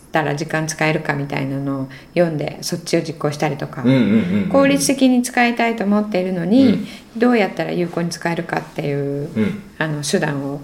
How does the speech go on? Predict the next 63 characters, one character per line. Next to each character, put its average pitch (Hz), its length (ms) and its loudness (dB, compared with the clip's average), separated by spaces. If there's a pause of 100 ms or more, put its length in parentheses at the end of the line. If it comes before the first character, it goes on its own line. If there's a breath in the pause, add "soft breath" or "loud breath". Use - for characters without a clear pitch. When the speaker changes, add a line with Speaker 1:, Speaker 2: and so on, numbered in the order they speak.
(100)
Speaker 2:
う - 20 0
ん。 190 120 -2
Speaker 1:
試 208 180 2 (140)
み 147 80 -4
て 156 120 -2
い 147 60 -2
た 160 140 -4
り 156 100 -4
と 151 140 -10
か、 - 140 -8
Speaker 2:
う 220 40 2
ん。 123 460 4 (280 loud breath)
Speaker 1:
っ - 0 -
て 247 140 2
い - 20 4
う 247 40 2
こ 247 100 0
と 247 120 2
が 175 300 -2
あ 202 80 0
る 180 160 -2
の 147 160 -6
で。 170 160 0
Speaker 2:
な 110 120 2
る 110 60 2
ほ 104 340 2
ど。 151 80 6
だ - 40 -2
っ - 20 -4
て 117 60 2
私、 147 460 4
全 147 160 2
然 175 160 0
違 156 300 4
い - 40 8
が 139 80 4
分 143 40 -2
か 147 180 0
っ - 20 -14
て - 80 -10
な 165 60 -6
い 151 40 -8
で - 40 -10
す - 100 -14
か - 80 -12
ら、 90 260 -8
Speaker 1:
そ 269 200 0
う 240 60 0
で 185 80 0
す - 140 -6
よ 139 80 -6
ね。 139 40 -2
Speaker 2:
タ 156 80 6
イ 156 40 6
ム 151 140 4
マ - 40 4
ネ 147 100 8
ジ 113 100 0
メ 92 80 -4
ン 85 40 -10
ト - 60 -12
の - 60 -16
本 90 240 -8